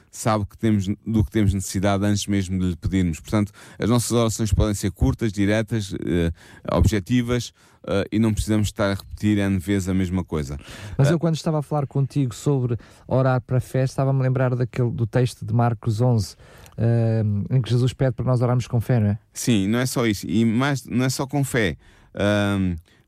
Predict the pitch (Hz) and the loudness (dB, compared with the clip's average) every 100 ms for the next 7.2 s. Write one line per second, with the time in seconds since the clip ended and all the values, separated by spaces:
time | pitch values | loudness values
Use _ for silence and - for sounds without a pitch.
0 | _ 127 123 123 - 131 131 117 98 76 | _ 0 2 2 0 2 2 0 -4 -4
1 | 71 92 117 135 135 127 120 113 92 98 | -12 -8 -4 -2 -2 -2 -2 -4 -4 -2
2 | 95 101 - 110 120 131 110 107 113 135 | -2 -2 0 0 2 2 2 2 0 -2
3 | 127 113 104 117 113 117 110 101 101 95 | -2 0 0 2 0 0 0 0 -2 -2
4 | 92 95 104 - - - 117 107 131 127 | -2 -2 -6 -16 -20 -6 -2 0 2 2
5 | 123 123 - 87 78 131 143 - 131 113 | 0 0 0 -2 -2 -2 -2 0 0 0
6 | 98 78 - - - - - _ - 156 | 0 -2 -6 -20 -20 -20 -20 _ 0 2
7 | 175 | 0